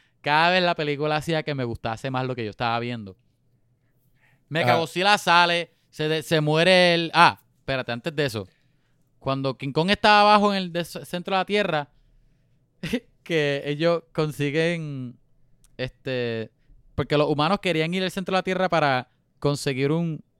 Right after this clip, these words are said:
Speaker 1: un, <laughs> un, una, co-, ¿qué, qué es source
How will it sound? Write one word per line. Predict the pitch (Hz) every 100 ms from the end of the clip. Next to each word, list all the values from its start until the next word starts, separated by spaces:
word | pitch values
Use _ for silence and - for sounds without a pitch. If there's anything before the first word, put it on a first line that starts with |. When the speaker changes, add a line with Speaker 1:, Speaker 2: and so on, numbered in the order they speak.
| _
Speaker 1:
un, | - 147 151 143 123 120
<laughs> | - 277 302 294 214 - 220 - _ _ _ _ _ - - - _ _ _ _ _ -
un, | 147 156
una, | 139 143 160 170 170 170 160 156 143 135 _ _ _ _ _ _ _ _ _ _ _ _ _ _
co-, | - 160 -
¿qué, | 170 185
qué | -
es | 214
source | - 151 135 131 -